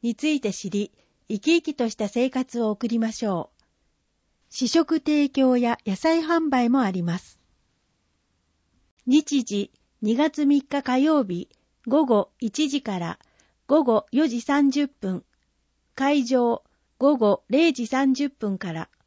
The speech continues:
会場、砦ウェルネスプラザ。内容、体操。シルバーリハビリ、チューブ体操。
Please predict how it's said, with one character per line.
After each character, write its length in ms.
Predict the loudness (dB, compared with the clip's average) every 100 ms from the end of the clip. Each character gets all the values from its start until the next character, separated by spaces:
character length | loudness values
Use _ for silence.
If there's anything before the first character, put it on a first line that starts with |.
| _ _ _ _ _ _ _ _ _ _ -4
会 320 | 0 2 2
場、 340 | 0 0 -2 _ _ _
砦 420 | -2 0 2 2 2
ウ 40 |
ェ 120 | 2
ル 100 | 2
ネ 120 | 0
ス 140 | -2 -6
プ 120 | -2
ラ 140 | -2
ザ。 260 | -2 -4 -6 _ _ _
内 380 | -4 0 2 2
容、 320 | 2 0 -2 -6 _ _ _ _ -4
体 280 | 0 0
操。 520 | 0 0 0 0 -2 -8 _ _ _ _ _ _ _
シ 180 | -8 -4
ル 120 | 0
バ 160 | 0 0
ー 40 |
リ 120 | 2 2
ハ 160 | 0
ビ 140 | 0 -4
リ、 200 | -6 -10
チ 140 | -2 0
ュ 80 |
ー 40 | 0
ブ 140 | -2
体 260 | -2 0 0
操。 420 | -2 -4 -4 -8